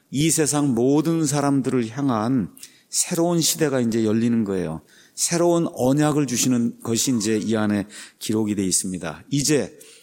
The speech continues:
십자가로 가셔서, 예, 십자가에서 피를 흘리고 죽으시고, 예, 그리고 사흘 동안 묻혀 계시다가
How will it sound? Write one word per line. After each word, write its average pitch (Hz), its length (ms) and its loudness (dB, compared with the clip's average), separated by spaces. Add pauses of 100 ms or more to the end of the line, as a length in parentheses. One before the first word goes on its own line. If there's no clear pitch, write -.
(140)
십자가로 156 600 0
가셔서, 120 680 -2 (560)
예, 101 80 -6
십자가에서 143 640 0
피를 165 300 0
흘리고 143 580 0
죽으시고, 127 720 0 (600)
예, 107 160 -4
그리고 113 240 -2
사흘 135 320 2
동안 147 300 0
묻혀 135 260 0
계시다가 113 640 -2